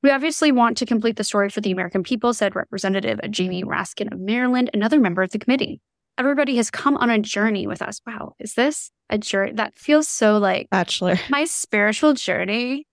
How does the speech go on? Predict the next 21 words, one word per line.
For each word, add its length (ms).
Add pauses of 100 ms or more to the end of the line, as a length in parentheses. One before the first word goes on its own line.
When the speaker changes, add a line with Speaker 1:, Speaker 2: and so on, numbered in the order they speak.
Speaker 1:
Like, 260
I 100
Speaker 2:
Mm-hmm. 60
Speaker 1:
just, 320
I 120
went 300
to 120
Palm 300
Springs 500
for 200
a 40
few 180
weeks 480
and 260
I 120
meditated, 880 (120)
and 320 (640)
it 120
was 200
a 40
journey. 680